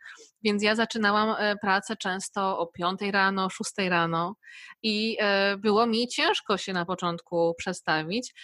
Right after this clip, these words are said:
ale zaczęłam to robić małymi krokami, czyli ja nie od razu umawiałam spotkanie na szóstą trzydzieści rano, tak? Tylko na początek umówiłam tam na siódmą trzydzieści, tak? Potem umówiłam na siódmą, potem... Więc to wszystko się działo, wiesz,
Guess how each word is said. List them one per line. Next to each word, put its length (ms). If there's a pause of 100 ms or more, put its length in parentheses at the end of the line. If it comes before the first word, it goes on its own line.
(200)
ale 240
zaczęłam 420
to 100
robić 280
małymi 280
krokami, 580
czyli 320 (180)
ja 100
nie 180
od 140
razu 360
umawiałam 480
spotkanie 480
na 100
szóstą 380
trzydzieści 500
rano, 320
tak? 320
Tylko 180
na 120
początek 460
umówiłam 540
tam 200
na 200
siódmą 400
trzydzieści, 600
tak? 180 (160)
Potem 340
umówiłam 500
na 120
siódmą, 480
potem... 220 (360)
Więc 140
to 80
wszystko 280
się 120
działo, 360
wiesz, 300